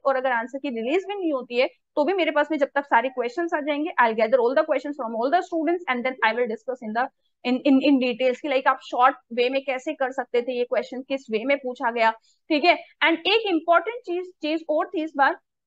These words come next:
क्यूए में आपका एक logic based डीआई का questions पूछा गया है, ठीक है। तो आप लोग अगर next year के लिए prepare कर रहे हो, तो थोड़ा कैट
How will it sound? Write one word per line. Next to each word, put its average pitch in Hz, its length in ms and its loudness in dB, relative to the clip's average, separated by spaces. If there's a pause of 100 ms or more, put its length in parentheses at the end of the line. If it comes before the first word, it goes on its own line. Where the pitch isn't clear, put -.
(140)
क्यूए 415 460 4
में 330 300 0
आपका 269 260 0
एक 339 200 -2
logic 254 480 2
based 339 300 -8
डीआई 262 260 2
का 294 140 0
questions 277 420 -6
पूछा 254 280 -2
गया 226 220 -2
है, 233 200 -2
ठीक - 500 -2
है। 349 120 4
तो - 460 4
आप 262 300 6
लोग 320 180 2
अगर 330 160 2
next 302 380 -2
year 415 100 -4
के 415 100 -4
लिए 403 80 2
prepare 285 320 0
कर 277 160 2
रहे 262 60 6
हो, 349 140 -2
तो - 0 -
थोड़ा 320 260 0
कैट 320 440 -2